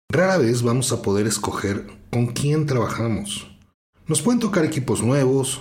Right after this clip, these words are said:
o personas que ya conocemos. Nuevamente, la actitud lo es todo. Recuerdo una ocasión en la que trabajé con un joven guionista muy talentoso. De hecho, su guión fue el primero de una serie de películas que la empresa aceptó y compró.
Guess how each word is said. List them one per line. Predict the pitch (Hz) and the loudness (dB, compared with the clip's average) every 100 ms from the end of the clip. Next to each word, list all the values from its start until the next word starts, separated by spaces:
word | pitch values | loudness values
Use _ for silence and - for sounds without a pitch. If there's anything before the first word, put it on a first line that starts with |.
| - | -8
o | - | -6
personas | 101 95 107 104 | -2 0 0 0
que | 101 | 0
ya | 90 | -2
conocemos. | 87 82 78 87 - - - - - - - - - | -2 -4 -4 -10 -12 -16 -16 -18 -20 -20 -20 -20 -8
Nuevamente, | 104 127 156 117 104 101 104 104 - - - | -2 2 2 2 2 0 -2 -4 -12 -12 -2
la | 92 | 0
actitud | 92 - 98 101 104 104 101 104 | 0 -2 -4 0 0 0 -2 -4
lo | 92 92 90 | -2 0 0
es | 87 - - - | 0 -4 -10 -4
todo. | 98 87 - - - - _ _ _ _ _ _ _ _ _ _ _ | 0 0 -2 -14 -20 -20 _ _ _ _ _ _ _ _ _ _ _
Recuerdo | - 123 185 214 | -4 0 2 2
una | 208 | 2
ocasión | - 117 139 135 | 2 0 0 0
en | |
la | 117 | -2
que | - | -2
trabajé | 95 92 117 107 | -2 0 0 0
con | 110 | 0
un | 120 | 0
joven | 139 127 117 | 0 0 2
guionista | 104 107 - | 2 0 0
muy | 117 120 135 139 | 0 2 2 2
talentoso. | 147 131 95 87 120 110 - 80 - - _ _ - - | 0 0 0 0 -2 -2 -4 -8 -14 -20 _ _ -20 -6
De | 117 131 | 2 4
hecho, | 156 156 220 | 2 0 -2
su | 214 139 | -2 0
guión | 151 165 | 2 2
fue | 208 | 0
el | 202 | 0
primero | 151 127 131 156 | 2 2 2 2
de | |
una | 143 143 | 0 0
serie | - 131 | 0 0
de | 117 | 0
películas | 107 98 - 104 101 | 0 -2 0 -2 -2
que | 98 | -2
la | 87 | -2
empresa | 87 95 - | -2 -2 0
aceptó | 92 90 - - 123 - - | -2 -4 -6 -2 -2 -2 -8
y | |
compró. | 92 80 78 78 - - | -4 -4 -4 -8 -10 -18